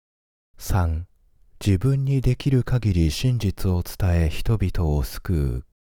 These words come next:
私が生まれた時はすでに千九百九十九年以降でファールンゴンへの迫害が始まっていました。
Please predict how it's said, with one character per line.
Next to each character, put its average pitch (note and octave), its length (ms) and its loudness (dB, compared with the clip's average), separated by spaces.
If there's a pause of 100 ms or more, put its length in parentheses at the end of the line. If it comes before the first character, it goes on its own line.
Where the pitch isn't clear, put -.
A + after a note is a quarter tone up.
(1000)
私 C3 380 -2
が B2+ 160 2
生 A2+ 140 0
ま A#2 140 2
れ A#2+ 100 2
た A#2+ 100 -2
時 A2 260 -4
は F2+ 260 2
す - 180 -12
で C3 140 0
に F#2 180 -2
千 C#3 260 0
九 B2 240 0
百 - 240 -4
九 B2+ 240 -2
十 E2 280 0
九 - 140 -2
年 G#2 280 2
以 G2 80 -4
降 E2 240 0
で D2+ 260 0
フ - 140 -4
ァ F2 140 2
ー - 20 2
ル A2+ 140 0
ン A2+ 80 -2
ゴ A2+ 180 0
ン A#2 60 0
へ A2+ 80 0
の F#2 200 0
迫 G2 220 0
害 F#2+ 220 2
が F#2 140 0
始 E2+ 260 0
ま D#2+ 100 2
っ - 40 -4
て - 140 -2
い D#2 80 0
ま D2+ 120 0
し - 100 -8
た。 D2 180 -2